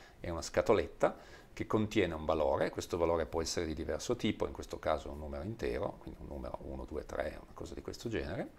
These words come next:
e, eh, questo numero può variare nel tempo, in questo caso varia perché noi ne inseriamo uno nuovo e quindi lo andiamo ad incastrare in questa scatoletta. Benissimo, allora, quindi dopo,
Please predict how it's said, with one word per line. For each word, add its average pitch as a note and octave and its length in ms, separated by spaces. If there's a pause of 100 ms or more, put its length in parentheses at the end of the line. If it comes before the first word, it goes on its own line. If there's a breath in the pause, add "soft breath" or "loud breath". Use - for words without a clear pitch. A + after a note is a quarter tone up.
(680 loud breath)
e, - 240
eh, A2+ 240
questo E3 240
numero F#2 300
può - 180
variare E2 480
nel D#2 180
tempo, - 320
in F#2 60
questo B2 280
caso G#2+ 340
varia F#2+ 320
perché - 240
noi D#2+ 380
ne F#2 120
inseriamo D2+ 640
uno F2 160
nuovo C#2 380
e - 20
quindi - 260
lo D#2 220 (340 loud breath)
andiamo E2 380
ad D2+ 80
incastrare E2+ 800
in - 80
questa - 260
scatoletta. - 720 (600 loud breath)
Benissimo, A2 480
allora, A#2+ 280
quindi - 480
dopo, - 580